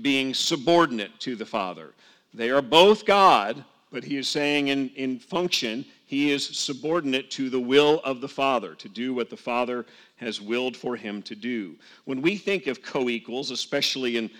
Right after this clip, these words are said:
in leadership and corporate America or whatever it might be, we tend to think of two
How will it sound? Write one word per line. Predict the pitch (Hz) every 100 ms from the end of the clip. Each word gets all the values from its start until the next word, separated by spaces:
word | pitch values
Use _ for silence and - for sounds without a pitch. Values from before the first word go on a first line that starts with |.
| - -
in | 123 120
leadership | 151 147 139 - 139 139
and | 104 95 _ -
corporate | 165 - 139
America | 123 123 135 131 123
or |
whatever | 113 113 131 135
it |
might | 120 123 110
be, | 135
we | 117 120
tend | - 135
to | 131
think | 135 120
of | 120 - - _ -
two | - 185 175 170